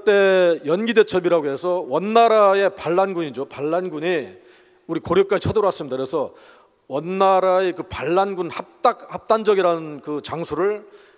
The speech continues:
우리 연기, 연기군, 당시 이제 연기현이죠. 여기서, 어, 물리쳤습니다. 그래서 연기대첩이 있고 지금도 해마다 연기대첩을 기리는, 어, 그런 행사를 하고 있습니다.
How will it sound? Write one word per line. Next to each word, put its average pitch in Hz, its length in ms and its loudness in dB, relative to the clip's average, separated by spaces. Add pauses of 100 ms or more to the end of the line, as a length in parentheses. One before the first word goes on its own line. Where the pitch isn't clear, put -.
(120)
우리 143 240 -6
연기, 175 600 -4
연기군, 156 560 -8
당시 156 300 -14
이제 143 120 -8
연기현이죠. 156 920 -6
여기서, 143 440 -6 (540)
어, 110 600 -14
물리쳤습니다. 151 560 -8
그래서 131 400 -8 (360)
연기대첩이 139 640 -10
있고 139 260 -10
지금도 147 460 -10
해마다 175 480 -4
연기대첩을 147 920 -6
기리는, 147 480 -10 (420)
어, 113 80 -18
그런 117 160 -16
행사를 143 220 -8
하고 135 100 -10
있습니다. 107 340 -20